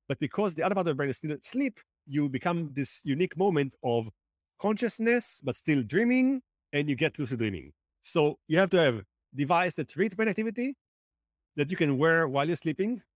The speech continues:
scientists who can read the signals and know exactly when's the right moment and press a button to activate a different machine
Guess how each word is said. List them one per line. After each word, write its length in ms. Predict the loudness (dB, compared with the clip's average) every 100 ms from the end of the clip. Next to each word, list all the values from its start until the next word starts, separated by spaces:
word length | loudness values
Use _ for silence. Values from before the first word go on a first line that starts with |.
| _
scientists 720 | -2 0 0 -2 -4 -6 -6
who 80 | -4
can 280 | -2 -2 0
read 220 | 0 0
the 60 | -4
signals 400 | -2 0 -2 -2
and 180 | -2 0
know 140 | 0
exactly 400 | 0 0 -2 -2 -6
when's 320 | -2 -2 0
the 60 |
right 160 | -2 -2
moment 440 | -2 0 -2 -4 -12 _
and 140 | -8 -4
press 180 | -6 -2
a 60 |
button 340 | -2 0 -2 -6 _ _
to 220 | -2 -2 -4 _ _ -12
activate 240 | -4 -2
a 40 |
different 220 | -2 -2 -2
machine 320 | 0 0